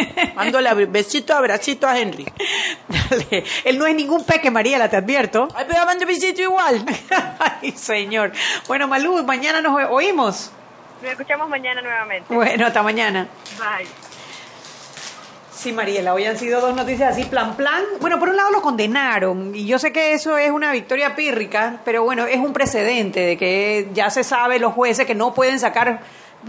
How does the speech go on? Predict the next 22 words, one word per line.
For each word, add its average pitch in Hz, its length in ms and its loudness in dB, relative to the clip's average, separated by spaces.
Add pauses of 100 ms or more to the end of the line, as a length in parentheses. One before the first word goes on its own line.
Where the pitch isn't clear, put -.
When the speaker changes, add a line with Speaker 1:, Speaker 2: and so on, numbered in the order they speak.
Speaker 1:
eh, 214 400 2
no 208 160 -2
pueden 277 180 2
sacar 262 260 2
expedientes 269 520 2
de 285 80 4
sus 269 100 0
juzgados 285 300 2
porque 240 240 0
los 214 120 2
condenan. 196 400 2
Ya 208 80 4
este 202 100 0
es 262 80 6
el 220 60 0
segundo 285 340 4
que 254 120 2
condenan 233 380 0
por 247 80 4
la 202 80 4
misma 254 240 0
razón. 285 480 2